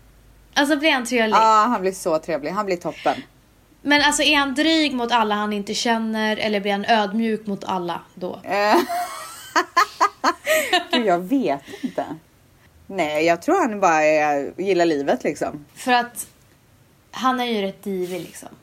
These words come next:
Speaker 2: Ja.
Speaker 1: Absolut inte mot folk som, som han bryr sig om. Men Jesus.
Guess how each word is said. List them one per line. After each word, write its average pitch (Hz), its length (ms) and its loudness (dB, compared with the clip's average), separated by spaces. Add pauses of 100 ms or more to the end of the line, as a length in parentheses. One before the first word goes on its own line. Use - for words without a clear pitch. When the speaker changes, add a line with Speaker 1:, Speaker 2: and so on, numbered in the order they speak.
Speaker 2:
Ja. 262 220 4 (140)
Speaker 1:
Absolut 247 800 0
inte 226 540 0
mot 185 160 -4
folk 180 320 -4
som, 190 360 -2 (380)
som 202 300 0
han 196 380 -4 (120)
bryr 220 280 -4
sig 226 240 -2
om. 220 460 -2 (520)
Men 208 460 0 (480)
Jesus. - 760 -6